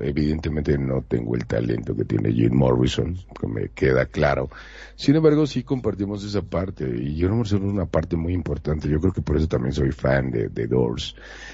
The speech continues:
Eh, en ese estricto sentido, que eres una persona sumamente solitaria. A mí también me cuesta mucho trabajo tener amistades. Eh, si supuestamente hay dos versiones de, del porqué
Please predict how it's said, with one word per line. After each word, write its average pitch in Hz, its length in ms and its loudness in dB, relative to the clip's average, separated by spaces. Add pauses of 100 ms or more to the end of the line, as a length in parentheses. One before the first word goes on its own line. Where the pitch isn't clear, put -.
(160)
Eh, 53 500 2 (1800)
en 92 200 8
ese 113 140 8
estricto 110 380 2
sentido, 78 420 2
que 67 80 -4
eres 80 140 0
una 95 160 2
persona 78 280 0
sumamente 82 400 2
solitaria. 64 520 0
A 62 40 -2
mí 73 80 0
también 76 260 -2
me 73 40 0
cuesta - 220 -6
mucho 65 180 -6
trabajo 64 260 -4
tener 65 300 0
amistades. - 840 -2 (640)
Eh, - 800 0
si 113 160 4
supuestamente 127 1200 2 (180)
hay 147 140 0
dos 208 220 0
versiones 101 840 -2 (420)
de, 76 300 -4
del 95 360 0
porqué 98 500 2